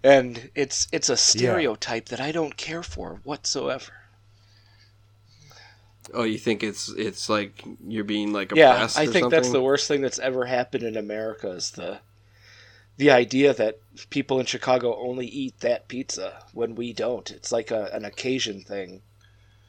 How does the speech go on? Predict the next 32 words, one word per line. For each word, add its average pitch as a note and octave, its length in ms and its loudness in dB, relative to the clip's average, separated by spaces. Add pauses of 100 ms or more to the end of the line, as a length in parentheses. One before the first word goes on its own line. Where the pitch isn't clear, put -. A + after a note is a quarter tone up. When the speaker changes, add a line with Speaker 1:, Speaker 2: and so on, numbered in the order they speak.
(1200)
Speaker 3:
Is A2+ 180 -4
that B2+ 140 4
the C3 80 -4
kind B2+ 180 4
of - 80 0
pizza B2+ 300 0
that A#2+ 180 2
they A2 100 2
were G#2+ 80 2
eating A#2 360 2
on A2 160 2
the G#2 80 0
boat G#2+ 360 2
when G#2 280 -4
Dave G#2+ 260 -2
Matthews' G#2 640 -2
tour A2 260 -2
bus A#2 300 0
dumped G#2+ 340 -2
all G#2+ 140 4
that F#2+ 200 -2
shit A2+ 240 0
on, A#2 240 2
on A2 220 -4
them? B2+ 260 -2 (640)
Speaker 1:
<laughs> - 800 -10
This B3 180 2
is E3+ 100 2
a D#3 100 8
very, D3 440 6
uh, A#2 220 2
bathroom-centric C3+ 1300 4